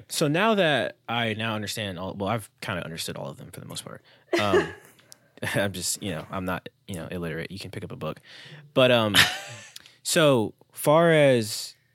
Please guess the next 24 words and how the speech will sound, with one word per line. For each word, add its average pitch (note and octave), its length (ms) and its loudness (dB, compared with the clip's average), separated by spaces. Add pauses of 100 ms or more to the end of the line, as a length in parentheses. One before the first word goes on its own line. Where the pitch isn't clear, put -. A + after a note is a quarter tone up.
(960)
figuring C#3 400 2
out G2+ 220 0
which A2 240 -2
one G#2+ 140 -2
you, G2+ 220 -2
like, F2 220 -4
you, F#2+ 220 -8
you F#2+ 140 -10
slot - 280 -2
into, - 320 -10
right? D2+ 240 -10
So F2+ 240 -6
most A2+ 260 -2
people, F#2+ 460 -4 (220)
from - 140 -10
my A#2+ 80 4
understanding, G2 500 -2 (240)
before G2+ 260 -4
you F#2 180 -4
just F2 140 -6
explained F#2 320 -6
it - 40 -8
to E2+ 60 -8
me, E2+ 200 -12